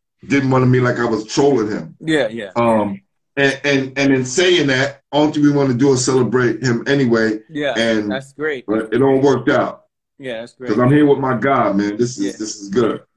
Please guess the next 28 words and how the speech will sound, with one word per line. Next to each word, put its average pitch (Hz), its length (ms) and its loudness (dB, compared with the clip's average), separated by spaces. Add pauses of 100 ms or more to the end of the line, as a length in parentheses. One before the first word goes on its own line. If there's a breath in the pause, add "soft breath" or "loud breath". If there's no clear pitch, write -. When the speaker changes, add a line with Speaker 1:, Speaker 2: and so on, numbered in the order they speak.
(200)
Speaker 2:
Yeah, 143 300 -4
that 151 280 -10
is, 151 260 -14
it's 160 140 -10
good 170 220 -10
seeing 170 260 -14
you, 143 140 -18
man. 135 260 -18
It's, 131 340 -20
it's 131 200 -14
been 139 160 -10
a 131 60 -10
minute. 117 200 0
Speaker 1:
Fact. 98 260 -4 (300)
Speaker 2:
It's - 180 -20
been 139 160 -10
a 135 40 -10
minute. 135 340 -10
Speaker 1:
Yeah. 120 360 0 (640)
So, - 560 -2 (240)
uh, 143 220 2
we 180 100 6
already 208 380 4
know, 147 560 0 (1700)
before 135 360 2
you 196 180 4
even 175 140 2
entered 170 580 0